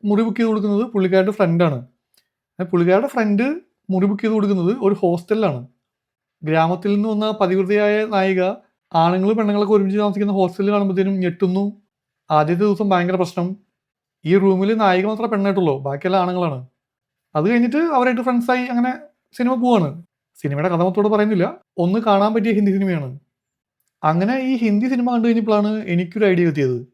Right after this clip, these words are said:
ആംസ്റ്റർഡാമിൽ ഹോസ്റ്റൽ ഉണ്ടെങ്കിൽ എന്തുകൊണ്ട് അമേരിക്കയിൽ ഉണ്ടായിക്കൂടാ? അമേരിക്കയിൽ ഇപ്പോൾ ഒരു മുറിക്ക് നൂറ് ഡോളറാണ് ഒരാൾക്ക് വേണ്ടത്.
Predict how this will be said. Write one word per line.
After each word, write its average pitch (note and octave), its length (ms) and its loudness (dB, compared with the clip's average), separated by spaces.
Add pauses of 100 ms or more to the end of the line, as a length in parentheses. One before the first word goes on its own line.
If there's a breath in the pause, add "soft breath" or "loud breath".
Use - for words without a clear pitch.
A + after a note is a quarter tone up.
(680)
ആംസ്റ്റർഡാമിൽ G3 920 2
ഹോസ്റ്റൽ G#3+ 420 0
ഉണ്ടെങ്കിൽ A#3 420 0 (420)
എന്തുകൊണ്ട് D3+ 380 -2
അമേരിക്കയിൽ E3+ 380 0
ഉണ്ടായിക്കൂടാ? F3+ 460 -2 (720)
അമേരിക്കയിൽ E3 420 0
ഇപ്പോൾ A3 160 0
ഒരു A3+ 80 0
മുറിക്ക് A3+ 400 -4
നൂറ് G#3+ 260 0
ഡോളറാണ് G#3+ 560 0 (100)
ഒരാൾക്ക് G3 320 2
വേണ്ടത്. D3+ 380 -2